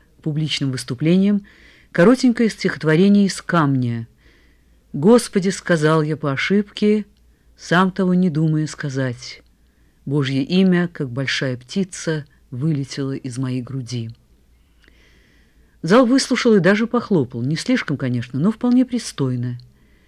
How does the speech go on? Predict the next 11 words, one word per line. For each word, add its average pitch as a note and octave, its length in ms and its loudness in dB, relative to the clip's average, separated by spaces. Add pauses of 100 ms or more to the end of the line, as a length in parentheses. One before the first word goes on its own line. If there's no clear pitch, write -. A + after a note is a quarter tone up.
(580)
А - 80 0
у D#3+ 40 4
меня A3 280 6
захватило A3 540 4
дыхание G#3 540 4
от F3 220 -2
неуместности G3+ 880 4
этого D3+ 340 -2
человека D#3 540 0
на C#3+ 140 -2
сцене D#3 640 2